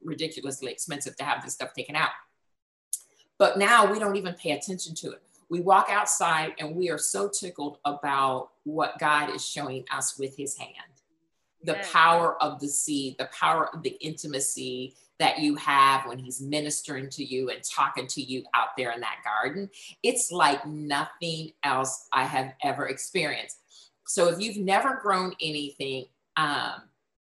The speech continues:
Speaker 1: edible,
Speaker 2: Mm-hmm.
Speaker 1: and, um, you would not understand this experience. But what I would encourage you to do, if it's, I don't care if you live in an apartment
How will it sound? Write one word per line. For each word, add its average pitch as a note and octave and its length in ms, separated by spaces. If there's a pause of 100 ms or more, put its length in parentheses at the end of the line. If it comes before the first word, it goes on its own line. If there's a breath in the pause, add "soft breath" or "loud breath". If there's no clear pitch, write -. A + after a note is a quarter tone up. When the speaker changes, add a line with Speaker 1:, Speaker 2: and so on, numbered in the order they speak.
(100)
Speaker 1:
edible, - 460 (480)
Speaker 2:
Mm-hmm. F#3+ 220
Speaker 1:
and, D3+ 540 (180)
um, C#3 580 (160)
you E3+ 160
would D#3+ 180
not E3 220
understand D3 560
this C3 160
experience. - 800 (240)
But C#3 160
what D#3+ 260
I D#3 120
would D3+ 160
encourage D#3 500
you D#3 80
to D#3 100
do, B2 320
if - 140
it's, D#3+ 240 (160)
I - 60
don't G#3 180
care F#3 100
if - 80
you D#3 60
live C#3+ 180
in C3 80
an A#2+ 120
apartment C#3 640